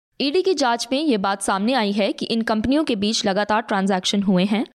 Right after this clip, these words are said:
ईडी ने कोर्ट में ये दावा किया है कि इन संस्थाओं का इस्तेमाल कथित तौर पर अनिल देशमुख के गलत तरीके से कमाए गए धन के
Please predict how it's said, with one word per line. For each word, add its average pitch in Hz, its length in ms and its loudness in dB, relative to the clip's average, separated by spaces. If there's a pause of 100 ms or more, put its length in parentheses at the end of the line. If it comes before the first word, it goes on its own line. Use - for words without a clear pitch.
(100)
ईडी 294 300 2
ने 330 180 0
कोर्ट 269 320 0
में 262 140 2
ये 285 140 0
दावा 214 300 0
किया 226 260 0
है 220 220 2
कि - 140 -4
इन 240 160 -2
संस्थाओं 233 560 0
का - 200 -2
इस्तेमाल 214 440 0
कथित 247 360 -2
तौर 214 200 0
पर 202 240 -2 (300)
अनिल 294 260 0
देशमुख 233 420 -2
के 220 120 -2 (120)
गलत 262 320 0
तरीके 214 360 0
से 202 240 2
कमाए 214 380 0
गए 202 240 0
धन 233 320 0
के 196 120 2